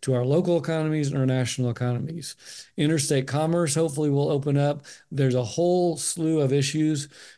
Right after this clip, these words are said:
around interstate commerce and what that means, but it will just open up. So, you know, I can remember in Oklahoma as an adult when we couldn't get craft brew in Oklahoma. You literally, I think I was thirty living there, we could get, like,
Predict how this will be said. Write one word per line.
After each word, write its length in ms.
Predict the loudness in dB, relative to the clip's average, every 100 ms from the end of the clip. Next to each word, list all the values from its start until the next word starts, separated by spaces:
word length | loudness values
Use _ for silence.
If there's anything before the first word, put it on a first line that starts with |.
| -6
around 440 | 0 2 2 2
interstate 440 | 0 0 0 0 0
commerce 520 | 0 0 0 0 0
and 120 | 0
what 220 | 0 -2
that 220 | 0 0 0
means, 560 | 0 2 2 0 -2 -6 -20 -14 0
but 140 | 2
it 60 | 4
will 120 | 2
just 240 | 0 0
open 300 | 0 0 -2
up. 260 | 0 -2 -4
So, 520 | 0 2 4 2 0 -8 -20 -20 _ _ _ -2
you 100 | 2
know, 80 | 2
I 140 | 2
can 180 | 0 0
remember 440 | 0 0 0 0
in 200 | 0 0
Oklahoma 800 | 0 0 0 2 2 2 2 -2 -10 -20 _ _
as 200 | -2 0
an 140 | 2 0
adult 420 | 2 2 2 0
when 600 | -2 0 2 2 2 -2 -12 _
we 140 | -2 -2
couldn't 360 | 0 -2 0
get 180 | -2 -4
craft 440 | -4 -2 -2 -4
brew 280 | -2 2 2
in 100 | 2
Oklahoma. 540 | 2 0 0 0 2 2
You 180 | 2
literally, 640 | 2 2 2 2 2 2 0
I 40 |
think 200 | -2 -2
I 60 | -2
was 120 | -4
thirty 500 | -2 0 2 2 2
living 340 | 2 2 2
there, 240 | 2 2 2
we 120 | 0
could 160 | -2
get, 200 | -2 -2
like, 180 | -2 -4